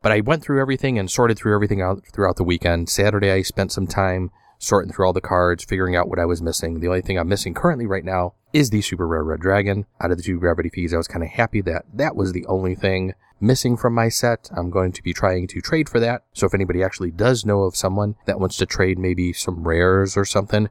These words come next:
um, possibly from A V X Uncanny or D and D for a super rare red dragon, please send me an email, what I'm playing now at gmail dot com, like we said at the top of the show. I, I, I think this set definitely had a better distribution from what I can tell, um, from what Uncanny had.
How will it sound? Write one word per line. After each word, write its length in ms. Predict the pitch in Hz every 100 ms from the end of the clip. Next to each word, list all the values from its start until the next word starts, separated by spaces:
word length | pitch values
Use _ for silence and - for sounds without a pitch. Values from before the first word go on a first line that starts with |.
| -
um, 300 | 87 85 85
possibly 500 | 104 98 - 98 95
from 320 | - 92 90
A 100 | 101
V 140 | 95
X 180 | 101 98
Uncanny 440 | 95 95 98 95 98
or 200 | 107 135
D 200 | 98 80
and 100 | 80
D 220 | 80 87
for 260 | - 95 85
a 120 | 92
super 260 | - 92
rare 160 | 85 87
red 200 | 85 85
dragon, 320 | 82 82 104
please 260 | 104 92 85
send 160 | 90
me 100 | 87
an 80 | 90
email, 360 | 110 98 104 -
what 180 | 82 87
I'm 140 | 85
playing 180 | 92 85
now 160 | 87 85
at 80 |
gmail 300 | 80 87 85
dot 140 | 78 85
com, 260 | 131 143
like 160 | 123 101
we 40 |
said 160 | 98 98
at 100 | 90
the 60 | 92
top 220 | 92 82
of 40 |
the 60 | 87
show. 300 | - 90 113 _ -
I, 220 | - - - -
I, 100 | -
I 200 | 123 123
think 220 | 120 202 -
this 180 | 202
set 380 | - 185 160 107
definitely 340 | 110 123 139 117
had 140 | 113
a 40 |
better 360 | 98 87 95 101
distribution 800 | 92 98 - 87 87 90 - 80
from 180 | - 80
what 100 | 85
I 100 | 85
can 140 | -
tell, 400 | 87 92 78 78 _ -
um, 180 | 92
from 140 | 92 92
what 180 | 95 92
Uncanny 440 | 90 92 85 82
had. 320 | 85 85 -